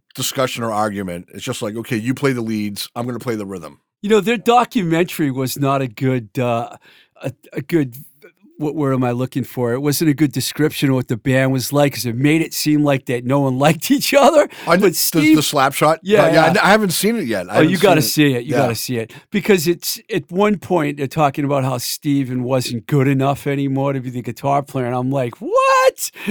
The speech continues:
Speaker 2: How could they say that guy wasn't good enough?"
Speaker 1: Right.
Speaker 2: You know, I know, you know what I'm talking about, said it,
Speaker 1: Right.
Speaker 2: but,
Speaker 1: Well,
Speaker 2: you know.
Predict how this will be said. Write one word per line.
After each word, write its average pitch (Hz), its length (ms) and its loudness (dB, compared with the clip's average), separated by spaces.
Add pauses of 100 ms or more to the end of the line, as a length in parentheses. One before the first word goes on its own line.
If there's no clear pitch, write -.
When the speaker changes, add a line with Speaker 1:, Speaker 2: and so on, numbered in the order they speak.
Speaker 2:
How 359 220 8
could 302 220 0
they 302 200 4
say 247 320 0
that 226 260 2
guy 214 220 0
wasn't 196 420 0
good 208 200 2
enough?" 151 500 -2 (180)
Speaker 1:
Right. 139 480 -10
Speaker 2:
You 139 120 -6
know, 170 120 -4
I 170 120 -2
know, 202 120 2
you 190 180 -2
know 190 200 4
what 156 60 4
I'm 135 80 -2
talking 147 340 0
about, 117 260 -6
said 135 280 -2
it, - 60 -4
Speaker 1:
Right. 170 180 6
Speaker 2:
but, 147 60 -6
Speaker 1:
Well, 165 140 6
Speaker 2:
you 160 60 0
know. 151 120 -12